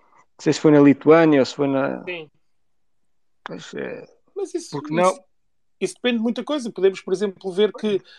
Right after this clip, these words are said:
Speaker 2: a última Final Four da Champions League teve duas equipas portuguesas e não se jogou em Portugal. A quem é que podemos
Speaker 1: Não, não,
Speaker 2: pôr?
Speaker 1: mas eu, mas eu não estou a dizer jogar em Portugal. Eu,
Speaker 2: Não, não.
Speaker 1: eu,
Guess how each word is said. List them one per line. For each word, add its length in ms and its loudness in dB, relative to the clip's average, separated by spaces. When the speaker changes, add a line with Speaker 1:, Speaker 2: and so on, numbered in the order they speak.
Speaker 2:
a 80 2
última 400 2
Final 340 -4
Four 300 0
da 120 -6
Champions 420 -6
League 220 -2
teve 160 0
duas 220 -4
equipas 320 -8
portuguesas 480 -6
e 40 -4
não 140 -2
se 100 -12
jogou 200 -2
em 40 -6
Portugal. 460 -4
A 80 -2
quem 160 0
é 60 -2
que 60 -20
podemos 260 2
Speaker 1:
Não, 80 4
não, 40 2
Speaker 2:
pôr? 60 0
Speaker 1:
mas 140 0
eu, 140 0
mas 240 -2
eu 100 2
não 80 4
estou 220 2
a 40 2
dizer 240 0
jogar 200 4
em 100 2
Portugal. 520 2
Eu, 300 -4
Speaker 2:
Não, 160 6
não. 100 4
Speaker 1:
eu, 260 4